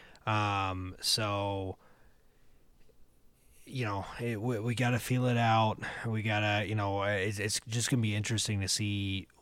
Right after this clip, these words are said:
how Roos, again, like, attacks a team, how much of the playbook he shows, um, how,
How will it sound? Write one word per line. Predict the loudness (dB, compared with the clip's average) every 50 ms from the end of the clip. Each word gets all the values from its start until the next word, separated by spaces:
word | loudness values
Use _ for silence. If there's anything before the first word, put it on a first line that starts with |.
| -16 -10 -8
how | -6 -2 -2 0 0 0
Roos, | -2 -2 -2 -2 0 -2 -2 -2 0 -2 -2 -2 -4 -8 -12 -16 -20 -20 -20 -20 -20 -20 -10 -8
again, | -6 -4 -2 -2 -2 0 -2 -2 -2
like, | -2 -2 -4 -4 -6 -6 -6
attacks | -6 -4 0 2 4 4 4 2 0 -2
a | -2
team, | 0 0 2 2 2 2
how | 2 2 2
much | 2 2 0 0
of | -2 -4
the | -6
playbook | -6 -4 -2 -2 0 0 2 2 2 2 0 -2
he | -2 -2
shows, | 0 0 0 0 0 0 0 -2 -2 -2 -2 -4 -4 -6 -8 -10 -18 -20 -20 -20 -16 -6 -4
um, | -2 0 0 2 0 0 -2 -2 -4
how, | -4 0 0 0 0 0 0 0 -2 -2 -2 0 0 -2 -2 -4